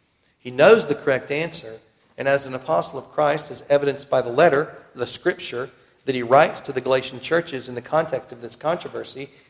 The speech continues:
and it appears very likely he wrote the letter to the Galatians before the Jerusalem Council decree was given. And so he didn't wait. He knew that the southern Galatian churches were being troubled and their souls were being unsettled, and he knew he didn't have to wait.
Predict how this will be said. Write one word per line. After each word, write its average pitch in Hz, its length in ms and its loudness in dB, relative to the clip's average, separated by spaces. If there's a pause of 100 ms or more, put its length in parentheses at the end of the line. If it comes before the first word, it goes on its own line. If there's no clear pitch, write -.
(120)
and 131 60 -2
it 127 80 -4
appears 175 440 2 (400)
very 165 480 8
likely 127 340 4
he 120 160 -10 (100)
wrote 175 340 6
the 135 60 0
letter 127 220 4
to 127 140 -10
the 123 80 -10
Galatians 123 440 -2
before 180 680 6
the 160 100 4
Jerusalem 131 460 -4
Council 127 340 -6
decree 139 380 -8
was 117 160 -10
given. 156 400 0 (1500)
And - 80 -14
so 135 220 2
he 208 400 -4
didn't 175 280 4
wait. 147 540 4 (100)
He 185 240 -2
knew 185 340 6
that 160 140 -2
the - 60 -10
southern 139 280 -2
Galatian 127 360 0
churches 127 400 -4
were 123 80 -4
being 117 220 -4
troubled 117 440 0
and 117 100 -8
their 117 100 -8
souls 151 340 2
were 127 80 -2
being 120 200 -6
unsettled, 131 540 0
and 117 100 -6
he 156 140 -6
knew 170 160 -4
he 165 80 -6
didn't 175 300 0
have 185 240 -8
to - 80 -14
wait. 104 360 -16